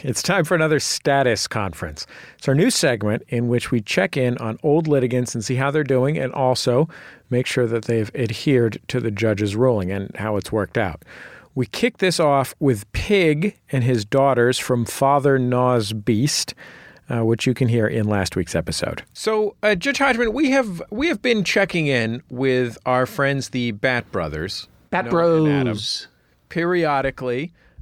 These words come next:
Speaker 1: Um, they were on an episode called Die Flederhaus, um, and we're gonna talk with Noah today. So, at the time of the recording, this is my favorite Judge John Hodgman ever.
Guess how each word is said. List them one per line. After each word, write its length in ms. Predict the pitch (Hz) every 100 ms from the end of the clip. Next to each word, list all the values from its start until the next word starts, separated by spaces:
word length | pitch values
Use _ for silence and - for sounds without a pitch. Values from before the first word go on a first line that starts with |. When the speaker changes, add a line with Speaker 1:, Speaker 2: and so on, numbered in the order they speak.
| -
Speaker 1:
Um, 400 | 127 127 127 139
they 100 | 156
were 100 | 190
on 140 | 190
an 60 | 180
episode 400 | 175 160 170 151
called 340 | - 143 117
Die 80 | 104 127
Flederhaus, 1200 | - 156 160 165 180 170 170 175 190 262 - - _ _ _ _ _ -
um, 560 | 131 135 131 127 131 -
and 180 | 147 165
we're 80 |
gonna 140 | 202 208
talk 200 | 196 175
with 120 | 165
Noah 260 | 180 185 170
today. 340 | 151 123 113
So, 360 | - 170 160 - _ _ _ _ -
at 160 | 185 180
the 100 | 196
time 460 | - 226 214 226 226
of 240 | 202 180
the 80 | 185
recording, 520 | 170 160 151 135 127
this 160 | 233 -
is 60 |
my 200 | 185 160
favorite 360 | - 143 117 110
Judge 240 | 117 101
John 180 | - 98
Hodgman 340 | 92 92 101 80
ever. 300 | 82 80